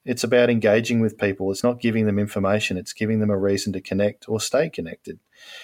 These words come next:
So one thing I often do is, is I will engage with the people that I'm, that are, I'm not just posting for, but posting with. Participate in other people's marketing, because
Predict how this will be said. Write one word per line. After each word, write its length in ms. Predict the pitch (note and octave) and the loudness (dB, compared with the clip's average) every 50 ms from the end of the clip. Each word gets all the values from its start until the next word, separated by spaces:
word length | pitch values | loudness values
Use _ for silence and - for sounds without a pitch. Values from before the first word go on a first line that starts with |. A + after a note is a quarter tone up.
| - - _ | -20 -20 _
So 140 | - - A#2+ | -2 0 4
one 160 | A#2+ B2+ B2 | 4 4 4
thing 180 | B2 B2+ A#2+ A#2 | 4 2 4 4
I 160 | A#2 A#2+ A#2 | 6 6 8
often 340 | A#2+ C3 C3+ - A#2+ G#2 G2 | 6 6 4 2 0 0 2
do 140 | G2+ G2 G2 | 2 2 2
is, 640 | G2+ G#2 A#2+ B2 A#2 A2+ A2+ A2+ A2+ - - - - | 2 0 -2 -2 0 0 0 0 0 -4 -8 -6 -2
is 240 | B2 A#2 A#2 A2+ A#2+ | 0 0 0 0 0
I 280 | A2 G#2+ A2+ A#2+ C3 | 2 4 6 6 6
will 300 | C3+ B2+ C3 C3 B2 - - | 6 4 4 2 2 0 -2
engage 460 | B2+ A#2 A2+ A2+ G#2 A2+ C#3+ C#3+ - | 0 0 4 4 4 4 4 2 0
with 100 | - G2+ | -4 -4
the 80 | G2+ F#2+ | -4 -2
people 360 | - G#2+ G#2 G#2 - A2 G#2+ | 0 0 0 0 0 -2 0
that 160 | G#2+ A2+ A2 | 2 2 2
I'm, 180 | A2 A2+ A2 G#2+ _ _ _ _ _ _ | 2 0 0 -2 _ _ _ _ _ _
that 100 | - G#2+ | -2 -2
are, 100 | G#2+ G#2+ - _ _ - | -2 -2 -2 _ _ 0
I'm 260 | - G#2+ A2+ A2+ A2+ | 2 2 4 4 4
not 180 | A#2 B2 A#2+ - | 4 2 2 0
just 220 | - A2+ - - | -2 -4 -4 -2
posting 340 | - A2+ G#2+ G#2 - G#2+ G2+ | 0 0 0 0 0 -4 -4
for, 320 | - - - B2 A2 G2 F#2 | -4 0 2 2 2 2 0
but 160 | F#2+ - - | -2 -6 -2
posting 380 | - G#2+ G#2 - - G#2+ G2+ | 0 0 0 0 -2 -4 -2
with. 340 | G#2+ B2 C3 G#2 E2+ - _ _ _ _ _ - - - - - - - | -2 -2 -2 -4 -4 -8 _ _ _ _ _ -20 -20 -18 -18 -16 -8 -2
Participate 580 | D3 C#3+ - D#3+ D#3 - D3+ - C#3+ C3 B2+ B2+ | -2 0 2 2 2 2 2 4 4 4 4 4
in 120 | A#2+ A#2 | 4 4
other 160 | A#2 A#2 C#3+ C#3+ | 4 4 4 2
people's 480 | D3 B2+ G#2+ G2 - G2+ G2 F#2+ - | 2 0 -2 -2 -2 -4 -6 -4 -2
marketing, 500 | G#2 F#2+ F#2+ F#2 - F2+ E2+ F2 G#2 G#2+ _ | 0 0 0 -2 -4 -6 -8 -8 -10 -12 _
because 420 | - B2 A#2 - B2+ A#2+ A2+ A#2+ | -6 -6 -2 0 0 0 0 -2